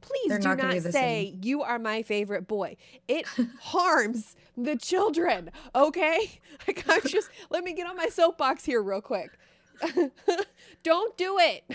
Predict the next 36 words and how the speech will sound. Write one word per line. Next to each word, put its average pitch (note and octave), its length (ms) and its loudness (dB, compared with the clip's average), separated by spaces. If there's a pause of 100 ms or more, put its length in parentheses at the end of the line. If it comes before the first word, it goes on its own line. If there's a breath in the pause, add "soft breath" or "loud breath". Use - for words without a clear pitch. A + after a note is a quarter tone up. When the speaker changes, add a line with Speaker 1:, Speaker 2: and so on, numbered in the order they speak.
Speaker 1:
<laughs> C4 540 -4 (320 loud breath)
Even G4+ 360 2
if G4+ 180 -6
they're E4 160 -2
grown, B3 480 -2 (160)
don't A#3+ 360 -2 (260)
do B3+ 200 -2
it. - 300 -8 (580)
Speaker 2:
Yeah. F#3 320 -2 (300)
Speaker 1:
It B3 260 -2
literally D4 680 -4 (180)
just B3 340 -10
is G#3+ 280 -2
one A3 160 -6
of A#3+ 80 -4
those A#3 200 -2
things A3 320 -8
where F3+ 140 -4
it F3+ 560 -8
goes G3+ 340 0
to C4+ 80 -8
the B3 140 0
head G3+ 440 -2 (320 loud breath)
and A#3 200 -2
then B3+ 140 -4
they, B3+ 300 -2
it, - 320 -8
it, - 160 -6 (200)
it A#3 160 -4
jacks A3+ 340 -4
with G3+ 100 -10
them. - 100 -14 (280 soft breath)
Don't A3+ 300 0
do G3 160 -2
it. - 120 -12 (180)
Okay. - 260 -18